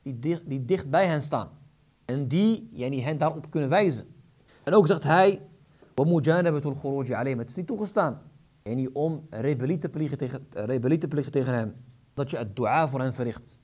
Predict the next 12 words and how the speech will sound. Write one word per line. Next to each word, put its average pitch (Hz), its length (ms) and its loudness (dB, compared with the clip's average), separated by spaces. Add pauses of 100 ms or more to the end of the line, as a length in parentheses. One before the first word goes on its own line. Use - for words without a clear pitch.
bitawfiq. 120 600 -4 (420)
Wat - 140 -20
een 156 240 -4
van 139 180 -4
de 120 220 -2 (380)
kenmerken 185 460 0
van 139 120 -6
Ahlus 127 300 -4
Sunnah 135 220 -2
wal 120 100 -2
Jama'a 113 400 -2
is. - 280 -14